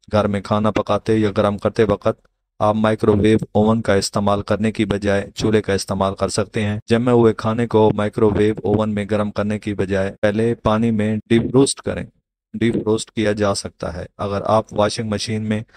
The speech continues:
हॉट वायर सेटिंग यानी कि गर्म पानी की सहूलत का इस्तेमाल नहीं करते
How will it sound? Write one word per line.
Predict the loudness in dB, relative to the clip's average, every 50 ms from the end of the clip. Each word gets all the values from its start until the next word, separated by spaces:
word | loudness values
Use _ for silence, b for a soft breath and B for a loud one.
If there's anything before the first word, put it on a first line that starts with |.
| b b b _ _ _ _ -2
हॉट | -2 -2 -2 0
वायर | 0 0 0 0 -2 -4 _ _ _ _ _ _ -10
सेटिंग | -8 -6 -4 -2 0 0 0 2 0 -2 -2 -4 -8 _ _ _ -8
यानी | -2 0 0 0 0 0
कि | 2 2 2 4
गर्म | 4 2 2 2 0 -2
पानी | -2 -2 -2 -2 -2
की | 0 0 0
सहूलत | 0 0 0 2 2 2 2 0 0
का | 0 0
इस्तेमाल | 0 0 -2 -4 -2 0 0 0 0
नहीं | -2 -2 -2 -2
करते | 0 -2 -2 0 2 0 0 0